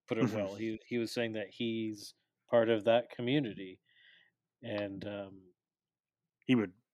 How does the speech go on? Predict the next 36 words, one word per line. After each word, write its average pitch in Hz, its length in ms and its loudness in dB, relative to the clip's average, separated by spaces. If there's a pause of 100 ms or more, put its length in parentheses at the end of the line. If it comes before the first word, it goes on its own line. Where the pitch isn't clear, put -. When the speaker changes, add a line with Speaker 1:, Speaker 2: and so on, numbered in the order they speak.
(180)
Speaker 2:
travel 127 360 10
with 117 100 6
them. 113 100 2
Speaker 1:
and, 104 140 -8 (480)
yeah, 127 280 10
he's 110 240 0
like, 117 180 4
"I've 117 180 8
known 113 300 6
him 113 140 2
longer 113 300 4
than 110 180 -2
anyone 110 460 -4 (720)
talking 110 460 4
right 104 220 -8
now." 104 380 -8 (120)
He 110 80 -16
said, 107 220 -4
"I 107 40 -2
Speaker 2:
Mm-hmm. 120 80 -2
Speaker 1:
traveled 107 400 -4
with 113 200 -8
them 110 240 -8 (500)
up 123 160 0
and 117 100 -2
down 110 280 2
the, 104 360 -8 (340)
up 117 120 0
and 113 80 -4
down 110 180 6
the 104 100 -8
coast, - 600 0
so 104 440 -4
I'm 107 400 -8 (480)
very 107 500 4
well, 104 520 -2